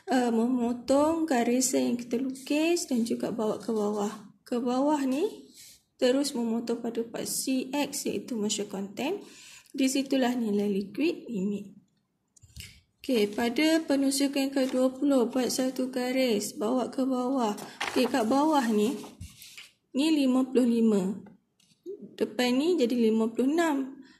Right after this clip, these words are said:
Dia tak sampai lima puluh enam. Kalau kat tengah satu C-, eh, satu M M ni, lima puluh lima point lima. Jadi,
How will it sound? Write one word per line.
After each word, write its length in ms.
Dia 80
tak 160
sampai 400
lima 240
puluh 240
enam. 480
Kalau 320
kat 160
tengah 320
satu 400
C-, 400
eh, 80
satu 320
M 240
M 240
ni, 160
lima 400
puluh 240
lima 480
point 320
lima. 640
Jadi, 800